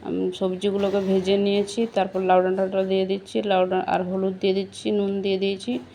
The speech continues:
এবার ঢাকা দিয়ে খুব সুন্দরভাবে সেদ্ধ করে নেব। সেদ্ধ হয়ে গেলে আমি মশলা দিয়ে দিচ্ছি, সরষে পোস্ত আর শুকনো লঙ্কা বেটে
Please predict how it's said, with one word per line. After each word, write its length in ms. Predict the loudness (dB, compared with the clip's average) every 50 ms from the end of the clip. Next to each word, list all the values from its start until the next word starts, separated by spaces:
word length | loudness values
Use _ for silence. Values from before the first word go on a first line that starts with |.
| -20 -20 -20 -20 -20 -14 -4
এবার 180 | 0 2 2 2
ঢাকা 340 | 2 -2 -8 -6 0 2 2 2
দিয়ে 200 | 2 2 0 0
খুব 200 | -2 -4 -6 -8 -6
সুন্দরভাবে 640 | -4 -2 0 0 2 0 0 0 0 0 0 -2
সেদ্ধ 340 | -4 -4 -4 -4 -4 -2 -2 -2
করে 260 | 0 2 2 2 2
নেব। 200 | 2 0 0 -2 -4 -6 -8 -12 -14
সেদ্ধ 300 | -8 -4 -4 -4 -4 -2 -4
হয়ে 260 | -2 0 2 0 0 2
গেলে 220 | 2 0 2 0 0 -2 -6 -14 -20 -20 -20 -18 -8 -2
আমি 160 | 0 2 2 2
মশলা 400 | 2 0 0 0 2 4 6 6
দিয়ে 240 | 4 4 0 0 0
দিচ্ছি, 420 | 0 -4 -6 -8 -10 -6 -2 0 0 0 -2 -4 -10 -18 -20 -20 -20 -20 -20 -20 -20 -20 -20 -20 -20 -20 -20 -20 -20 -20 -20 -20 -20 -12
সরষে 420 | -6 -2 -2 0 0 0 2 0 0
পোস্ত 340 | 0 0 -4 -4 -6 -6 -2 0 2 2 2
আর 180 | 2 2 2 2 0
শুকনো 380 | -4 -8 -6 -6 -4 0 2 2
লঙ্কা 360 | 4 4 2 2 2 2 2 2 0 -6 -14 -20 -20 -20 -20 -20 -20 -20 -20 -20 -20 -18 -14 -10 -2
বেটে 440 | 2 2 2 2 2 0 2 2